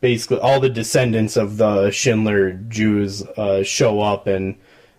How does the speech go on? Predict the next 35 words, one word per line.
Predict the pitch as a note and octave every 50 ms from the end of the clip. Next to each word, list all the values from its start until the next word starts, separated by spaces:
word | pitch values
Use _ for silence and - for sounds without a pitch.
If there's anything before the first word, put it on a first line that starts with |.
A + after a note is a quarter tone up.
| _ _ -
uh, | G2 G2 F#2+ G2 G2+ F#2 F2+ F#2 - - _ _ _ _ _ _ _ _ _ _ _ -
in | - A2+ G#2+ G#2+
tradition, | - - C#3 C3 B2 A#2 A2+ - A#2 G#2 G#2 G#2+
they | A2 G#2
put | G#2 - B2 A2 -
a | G#2+ G2+ G2 F#2
rock | G#2 A2 G#2+ G#2+ G#2 - -
on | G#2+ G#2+ G#2+
his | G#2 G2+ -
stone, | - - A#2 G#2 G#2 G2+ G2 G2 G2+ G2 G2+ - _ _ _ _ _ _ _ _ _ _ -
you | A#2+ G#2+
know, | G2+ G2 G#2
to | G#2+
show | G2+ - - - A2+ G2 G2 G2 G2 G2 G2 G2 G2+ - _ _ _ - - _ _ - - - - - - - _ _ _ _ _
basically | - A2+ G#2 - - - G#2+ G2+ G2
honor | G2 G2 G2 G#2 G2+ G2+ G2+ G2+
or | F#2
respect. | F#2+ G2 - - - - G2 F#2+ F#2+ F#2+ - -
So | - - - F#2 F#2+
they | G2+ G#2 G2+ G2+
all | G2 G2 G2 G2 G2 -
lay | G#2 G#2+ G#2 G#2 G#2
a, | G2+ G2+ - - _
lay | - G2+ G2 G2+
a | G2
stone | - - A#2+ G#2+ G2+ G#2
on | G#2 G2+ G#2 G#2
his | G#2 G2 -
grave, | - - G#2 G2+ G2+ G2+ G2+ G#2 G#2 G#2
and | G2+ G2+ G2 G2+ G#2 - - _ _ _
that's | - G#2 G2+ - -
how | A2 G#2
the | G2+ G2+
movie | A2 B2 B2 A#2 A#2 A#2+ C3 D#3+
ends. | D#3+ C3 A#2 A2 G#2+ - - -